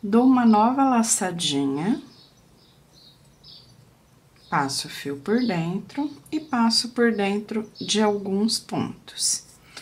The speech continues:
Deixo ele aqui, depois arrematamos tudo no final. Agora, eu pego a cor verde, já trocando a cor e também mudando o desenho do ponto. Dei a laçada na agulha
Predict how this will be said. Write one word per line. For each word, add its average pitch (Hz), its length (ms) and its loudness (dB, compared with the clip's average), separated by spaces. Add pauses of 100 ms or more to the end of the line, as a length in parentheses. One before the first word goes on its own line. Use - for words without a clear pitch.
(380)
Deixo 220 400 4
ele 185 140 -2
aqui, 214 320 -2
depois 226 480 0
arrematamos 220 840 2
tudo 202 400 2
no 214 140 2
final. 196 520 -4 (580)
Agora, 214 280 2
eu 277 140 0
pego 175 280 -2
a 165 80 0
cor 214 300 0
verde, 202 560 -2
já 220 200 0
trocando 214 920 0
a 254 80 0
cor 202 380 0
e 247 100 -2
também 285 400 2
mudando 220 640 4
o 220 40 4
desenho 220 540 2
do 277 100 0
ponto. - 560 -2 (1700)
Dei 254 220 0
a 262 60 -2
laçada 226 600 0
na 156 180 -2
agulha 156 640 -2